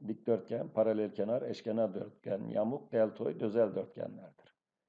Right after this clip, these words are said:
Kenar köşe sayısı beş ise beşgen, altı ise altıgen, en ise engen olur. Eğer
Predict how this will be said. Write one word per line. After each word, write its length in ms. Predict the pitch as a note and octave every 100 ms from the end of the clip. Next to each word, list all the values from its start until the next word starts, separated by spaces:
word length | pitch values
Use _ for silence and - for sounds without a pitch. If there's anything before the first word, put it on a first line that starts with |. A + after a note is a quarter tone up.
| _ _ _
Kenar 460 | A#2+ D3+ D#3+ - -
köşe 300 | - A#2+ D3
sayısı 480 | - C3 A2+ - G2+
beş 200 | C#3 B2+
ise 320 | G#2 - D#2+
beşgen, 420 | B2 A2+ - G#2+ -
altı 360 | A#2 A2+ -
ise 240 | B2+ F#2+ B2
altıgen, 540 | G#2+ - F#2+ - - - _ _ _
en 200 | C#3+ D3+
ise 220 | C3 B2 D3+
engen 440 | B2 A#2 A#2+ A2+
olur. 260 | G2+ - - _ _ _ _ _ _
Eğer 300 | A#2+ D3 B2+